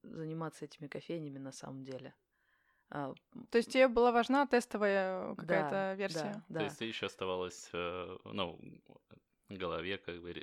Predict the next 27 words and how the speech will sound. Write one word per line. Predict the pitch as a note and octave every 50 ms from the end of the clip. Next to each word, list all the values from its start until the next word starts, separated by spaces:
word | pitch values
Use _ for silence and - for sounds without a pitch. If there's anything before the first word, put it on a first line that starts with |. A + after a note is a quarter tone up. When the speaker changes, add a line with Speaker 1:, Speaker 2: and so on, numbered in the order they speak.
| - F#2
Speaker 3:
редактором, | F2 F#2 F2 F#2 E2+ - - - - - D#2+ D#2 -
типа, | - E2+ E2+ F2
который | E2+ - - F3 - - F2+ F2
Speaker 1:
Да. |
Speaker 3:
это | - - -
тестит, | G#3+ A#3+ A3+ A3 - - - - -
а | -
не | - F3
Speaker 1:
<laughs> | F3+ F3 E3 D#3+ G2
Да. |
Speaker 3:
бизнесменом, | F#2 - - A2 A2+ B2 A#2 G2+ F#2
который | - F#2+ - - F#2 F#2 F#2 F#2 - - - -
что-то | - - - - F#2 - -
там | F2+ - F2+ F2
еще | F2+ - G2
побочно | - F#2 F2+ F2+ F2+ - - - F2+
редактирует. | F#2 E2+ F2+ F2 - - - - - - - - -
Speaker 1:
Конечно, | - F#3+ F#3 F#3+ F#3+ F3 D#3+ - - D3 -
поэтому | - D#3+ E3 - F3+ F3
у |
меня | F3 F3+
совершенно | F3 - - E3+ F3 - G#3 G#3 G3+ F#3
не | E3+ F3
было | E3+ - D#3 D3+
ощущения, | D3 D3 - - D3 - F3 F3+ F3+ E3+ D#3
что | D3 - - D3
я, | C#3+ D3+ D#3 D3+ D3+ C#3+ C#3 C#3 D3+